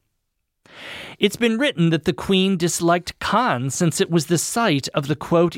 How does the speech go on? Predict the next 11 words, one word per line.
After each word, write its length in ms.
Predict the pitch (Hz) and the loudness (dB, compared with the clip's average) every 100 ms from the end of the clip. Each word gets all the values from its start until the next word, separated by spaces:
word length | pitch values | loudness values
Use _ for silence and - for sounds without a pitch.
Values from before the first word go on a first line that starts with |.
| - | 0
"immoral 560 | 165 160 151 175 185 | 2 4 4 4 4
activities," 720 | 180 180 - 233 226 139 127 | 2 -2 -4 -4 -2 0 0
unquote, 600 | 139 135 123 127 147 165 | 0 0 0 2 2 2
of 180 | - 175 | 0 0
the 80 | 175 | 0
prince. 500 | - 214 226 - - - _ - - - - - - - | 0 0 0 -4 -12 -16 _ -20 -20 -20 -20 -20 -20 -8
It's 240 | - 165 180 | -2 -2 2
no 160 | 208 | 0
secret 440 | 233 247 247 170 151 | 2 -2 0 0 2
that 120 | 143 | 2
his 200 | 143 135 | 2 0